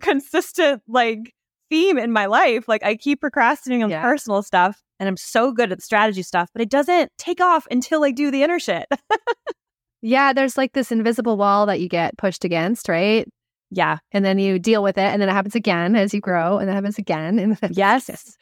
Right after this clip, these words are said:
Speaker 1: And
Speaker 2: As
Speaker 1: it
Speaker 2: you go,
Speaker 1: happens
Speaker 2: you gotta
Speaker 1: again. Yeah.
Speaker 2: That's awesome.
Speaker 1: <laughs> Random. Okay,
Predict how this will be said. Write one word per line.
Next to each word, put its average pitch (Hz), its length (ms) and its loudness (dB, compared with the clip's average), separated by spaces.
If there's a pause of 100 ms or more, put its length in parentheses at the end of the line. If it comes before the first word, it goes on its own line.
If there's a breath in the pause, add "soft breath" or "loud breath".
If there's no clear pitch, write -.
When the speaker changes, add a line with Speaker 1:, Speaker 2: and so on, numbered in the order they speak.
(320)
Speaker 1:
And 226 120 2
Speaker 2:
As 240 80 2
Speaker 1:
it 240 40 4
Speaker 2:
you - 40 4
go, 302 80 4
Speaker 1:
happens 202 240 2
Speaker 2:
you 180 60 -4
gotta 190 200 0
Speaker 1:
again. 185 160 -8
Yeah. 240 340 2 (440)
Speaker 2:
That's - 240 -8
awesome. 165 400 -4
Speaker 1:
<laughs> 427 80 -2
Random. 233 440 2
Okay, 339 240 2